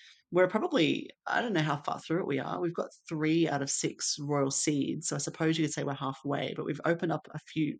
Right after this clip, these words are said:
I think all of the worlds, we just haven't finished them. So, I mean,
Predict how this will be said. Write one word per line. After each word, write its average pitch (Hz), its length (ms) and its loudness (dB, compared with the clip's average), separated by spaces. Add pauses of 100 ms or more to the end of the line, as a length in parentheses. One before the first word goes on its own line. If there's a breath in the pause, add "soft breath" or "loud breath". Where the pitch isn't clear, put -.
(120)
I 147 80 -4
think 160 300 -2 (220)
all 160 200 2
of 151 80 0
the - 80 -2
worlds, 139 580 0
we 147 80 -2
just 139 120 -4
haven't 156 160 -8
finished 147 360 -4
them. - 220 -14 (520 loud breath)
So, 139 520 4 (460)
I 156 100 2
mean, 143 380 4